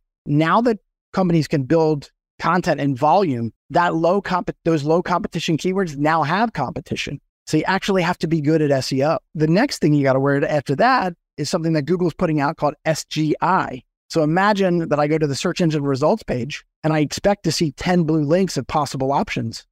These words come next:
But at the very top is literally Chat G P T that says, "I'm looking for new gutters." And it says, "These are three companies. These are three companies that offer gutters,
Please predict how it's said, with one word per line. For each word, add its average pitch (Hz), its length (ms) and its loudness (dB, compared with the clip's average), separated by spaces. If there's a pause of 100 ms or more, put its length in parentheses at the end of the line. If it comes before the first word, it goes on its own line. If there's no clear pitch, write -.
But 143 80 0
at 131 120 -4
the 147 80 0
very 160 300 2
top 180 380 0
is 131 120 -4
literally 143 400 2
Chat 143 260 0
G 139 140 -4
P 131 160 -4
T 208 280 2
that 131 240 -4
says, 131 440 -2 (180)
"I'm 190 180 2
looking 165 280 2
for 156 140 -4
new 143 120 -2
gutters." 147 520 0
And 143 120 -4
it 127 80 -6
says, 127 260 -2
"These 180 280 2
are 156 80 2
three 156 320 -2
companies. 175 840 -2 (140)
These 196 160 4
are 190 80 2
three 185 220 0
companies 175 440 0
that 151 160 -2
offer 185 320 0
gutters, 139 440 -2